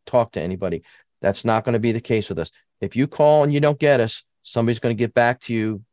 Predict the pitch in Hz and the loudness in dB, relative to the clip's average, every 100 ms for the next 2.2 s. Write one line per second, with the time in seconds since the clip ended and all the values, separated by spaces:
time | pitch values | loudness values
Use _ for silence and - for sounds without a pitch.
0 | _ - 127 131 127 123 123 123 127 127 | _ 0 2 2 -2 0 2 2 2 0
1 | 123 123 - 104 101 117 117 - 110 101 | -2 -2 -4 -2 -2 -2 -2 0 0 0
2 | 101 85 | -2 -2